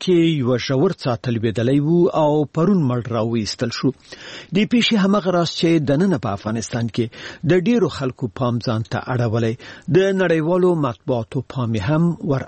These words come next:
اړولی دی. د حیدر په نوم دا شپږ کلن ماشوم درې ورځې په پنځه ویشت متره ژوره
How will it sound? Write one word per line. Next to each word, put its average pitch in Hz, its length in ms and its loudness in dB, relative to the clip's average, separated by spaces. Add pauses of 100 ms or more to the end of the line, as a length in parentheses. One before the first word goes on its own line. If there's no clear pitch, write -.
(100)
اړولی 135 440 0
دی. 117 80 -6 (840)
د - 20 6 (240)
حیدر 170 340 -2
په 160 160 0
نوم 151 240 0
دا 139 160 2
شپږ - 320 -6
کلن 127 300 0
ماشوم 202 420 2
درې 190 300 2
ورځې 117 300 -2 (420)
په 196 380 4
پنځه 175 240 0 (100)
ویشت 131 240 -2
متره 117 320 -4
ژوره 107 300 -2